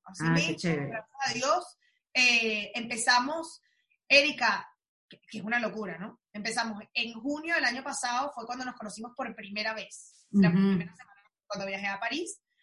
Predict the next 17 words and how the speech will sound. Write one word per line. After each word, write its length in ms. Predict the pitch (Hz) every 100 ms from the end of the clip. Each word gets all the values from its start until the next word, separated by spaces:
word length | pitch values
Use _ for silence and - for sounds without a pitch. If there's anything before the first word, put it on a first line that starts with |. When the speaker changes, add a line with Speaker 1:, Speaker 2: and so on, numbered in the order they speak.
| _ _ _ -
Speaker 1:
En 220 | 240 226
julio 300 | 277 269 294
ya 80 | 294
estábamos 320 | 294 277 285
buscando 320 | 254 226 226
la 160 | 262 247
tela 260 | 269 330 480 - _ -
y 140 | 240
ya 120 | 254 247
en 120 | 262
noviembre 600 | 277 285 330 302 302 311
teníamos 480 | 269 240 226 240 262
la 160 | 226 214
ma-, 180 | 202 - 226
la 260 | 214 202 -
colección 480 | 196 190 208 196
lanzada. 640 | 196 208 185 175 - 175